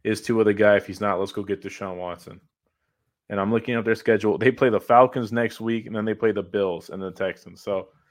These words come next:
if you can get two out of those three games, you maybe have a chance to do something. But I don't even have faith in them beating the Texans right now. The Texans have kinda looked better than them. I know they had a close game against the Jaguars, but one,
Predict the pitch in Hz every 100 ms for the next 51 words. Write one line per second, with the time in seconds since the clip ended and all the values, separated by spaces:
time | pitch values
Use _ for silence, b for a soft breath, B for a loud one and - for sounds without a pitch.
0 | b b b _ - 139 143 127 117 113
1 | - 127 117 110 107 101 - 107 95 107
2 | 104 85 92 95 95 90 92 85 - 98
3 | 92 87 78 - 95 92 76 - 60 -
4 | 101 113 101 87 85 - 90 92 92 87
5 | 101 101 98 107 175 - - - - -
6 | - - _ _ _ _ b b b b
7 | 113 - 170 170 107 92 101 95 90 -
8 | 95 92 87 92 90 _ b b b b
9 | _ _ _ _ - 120 135 143 131 117
10 | 120 113 - 107 104 98 90 98 95 -
11 | 82 82 98 98 98 87